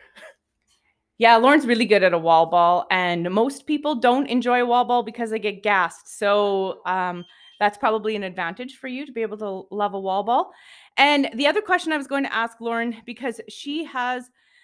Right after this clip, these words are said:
Speaker 2: to do workouts at all different times of the day. She's a shift worker. That's a whole separate podcast. Stay tuned for that one. But you know how our bodies get kinda used to doing a workout at a certain time of the day,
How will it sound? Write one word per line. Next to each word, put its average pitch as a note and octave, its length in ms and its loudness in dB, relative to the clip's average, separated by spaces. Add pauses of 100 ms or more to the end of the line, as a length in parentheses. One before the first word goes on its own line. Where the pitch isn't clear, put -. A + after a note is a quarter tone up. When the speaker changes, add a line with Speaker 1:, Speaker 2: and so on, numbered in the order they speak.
(140)
Speaker 2:
to B3 100 -12
do A3+ 560 -10
workouts B3 400 -6
at G#3 160 -10
all C4 160 -2
different F4 280 -8
times D4 260 -6
of A#3+ 80 -18
the B3 40 -14
day. F#3 360 -10
She's G3 240 -14
a F3 40 -12
shift D#4+ 400 -12
worker. B3+ 320 -6
That's G#3+ 280 -8
a E3+ 40 -10
whole D4+ 320 -6
separate A#3+ 400 -8
podcast. G#3 720 -6
Stay - 460 -10
tuned G#3 340 -8
for F#3+ 160 -16
that F3+ 220 -4
one. F3 180 -8 (520)
But A#3+ 260 4 (360)
you D4 80 -4
know G#4+ 100 0 (100)
how F#4+ 60 6
our C#4 100 2
bodies A3+ 340 -2
get G#3+ 220 -10
kinda G#3+ 240 -6
used A3 480 -10
to A#3+ 80 -12
doing A3 320 -6
a G3+ 60 -6
workout G#3 340 -8
at D#3 120 -10
a C#3+ 40 -16
certain B3 340 -8
time A3 220 -4
of G#3+ 80 -6
the G3+ 80 -8
day, F#3+ 400 -6